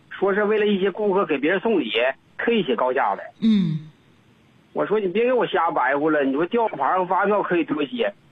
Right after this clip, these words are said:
Speaker 1: 那发货单是绝对，绝对，绝对不能多写的。
Speaker 2: 嗯。
Speaker 1: 他一看瞒不过去了，就说吧，就给别人借的。
Speaker 2: 嗯。
Speaker 1: 我就问他跟谁借的，他就说他一个姐们儿借的名字。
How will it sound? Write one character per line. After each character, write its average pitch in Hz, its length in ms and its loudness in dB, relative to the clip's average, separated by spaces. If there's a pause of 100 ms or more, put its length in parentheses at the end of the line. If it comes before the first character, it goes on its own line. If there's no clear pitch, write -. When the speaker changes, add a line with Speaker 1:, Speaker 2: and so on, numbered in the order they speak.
(220)
Speaker 1:
那 208 100 0
发 214 240 0
货 214 120 0
单 208 180 2
是 190 80 0
绝 160 160 0
对， 196 100 2
绝 185 240 -2
对， 233 220 0
绝 160 160 -2
对 233 100 0
不 214 140 2
能 190 240 2
多 165 160 0
写 143 180 0
的。 95 160 -2 (220)
Speaker 2:
嗯。 185 380 2 (800)
Speaker 1:
他 151 100 2
一 165 80 0
看 170 140 0
瞒 143 180 0
不 151 60 -2
过 160 100 2
去 165 180 0
了， 131 200 2
就 151 140 -4
说 143 180 0
吧， 123 200 0
就 120 80 -10
给 117 140 -2
别 117 160 0
人 160 80 0
借 170 220 0
的。 101 100 -4 (260)
Speaker 2:
嗯。 214 160 2
Speaker 1:
我 180 60 0
就 160 60 0
问 196 100 2
他 180 60 0
跟 185 80 2
谁 180 160 0
借 196 160 0
的， 160 200 0 (680)
他 - 140 -2
就 147 100 2
说 143 120 0
他 143 140 0
一 143 100 2
个 151 100 0
姐 98 200 -4
们 104 140 -2
儿 - 20 -4
借 127 180 0
的 104 80 -2
名 95 240 -4
字。 104 140 -2